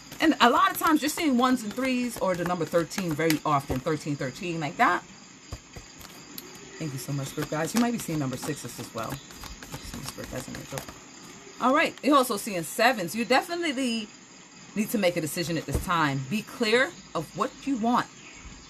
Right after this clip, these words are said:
Be clear of what you want and take action. You need to detox, I E, from people, places, and things. They're distracting you from what you want. Um, I'm,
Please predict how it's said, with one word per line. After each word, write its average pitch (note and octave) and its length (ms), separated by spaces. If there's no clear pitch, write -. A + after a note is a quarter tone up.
Be C4+ 300
clear C#4 460
of F3 220
what G#3 260
you A3 80
want F#3+ 220
and D3+ 160
take F#3 320
action. D3+ 420
You F3 100
need A#3 200
to A#3+ 80
detox, E3+ 640
I G#3+ 320
E, E3 280
from C#3+ 220
people, B3 480
places, F3+ 400
and C#3+ 120
things. A#2 340
They're C4+ 100
distracting B3+ 540
you D3+ 80
from D3 180
what C3 180
you C#3 60
want. D3 220
Um, A3+ 220
I'm, D4+ 200